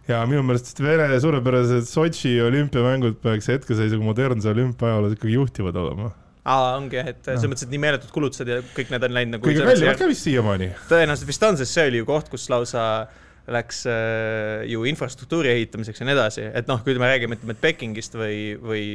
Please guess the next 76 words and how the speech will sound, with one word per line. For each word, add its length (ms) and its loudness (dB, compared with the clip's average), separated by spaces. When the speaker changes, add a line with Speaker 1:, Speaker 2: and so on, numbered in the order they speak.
Speaker 2:
ütleme, 240 -10
Ateenast, 460 0
et 60 -16
siis 160 -10
seal, 120 0
noh, 140 -8
ehitati 400 -4
hooned 260 2
valmis, 340 -2
aga 140 -6
seal, 200 4
noh, 140 -4
konkreetselt 480 -2
seal 220 4
polnud 200 -2
teidki, 480 0
<laughs> 140 0
mis 160 -2
viinud 280 6
Speaker 1:
No 100 8
Speaker 2:
sinna 160 6
Speaker 1:
nad 100 4
Speaker 2:
normaalselt. 320 6
Speaker 1:
olid, 120 0
aga 220 2
Speaker 2:
Aga 60 -2
Speaker 1:
nad, 100 2
Speaker 2:
noh, 140 2
Speaker 1:
nad 160 0
Speaker 2:
nad 80 6
ei 60 6
Speaker 1:
ei 60 8
Speaker 2:
olnud 140 6
Speaker 1:
olnud, 100 6
Speaker 2:
olümpiaks 680 4
Speaker 1:
nad 140 4
ei 100 6
olnud 140 4
Speaker 2:
vastavad. 460 4
Speaker 1:
teed, 140 0
jah, 300 4
Speaker 2:
Aga 340 4
nagu 120 6
ma 100 6
Speaker 1:
olümpia 60 6
Speaker 2:
vist 100 6
Speaker 1:
või 80 8
Speaker 2:
aru 160 6
Speaker 1:
maailma 100 6
Speaker 2:
sain, 300 6
Speaker 1:
mõistes. 420 0
Speaker 2:
aga 140 2
nagu 80 0
ma 120 6
aru 140 4
sain, 180 2
siis 140 -2
oli 180 2
tegu 220 2
sellise 340 0
projektiga, 420 2
mis 100 0
oli 100 -2
meeletult 340 2
suur 340 4
ja 100 -2
kus 140 -4
samas 280 0
oli 120 -2
ka 60 -2
selline 280 -2
klassikaline, 560 0
ütleme 180 -4
siis, 120 -4
venepärane 520 2
juhtimine. 460 2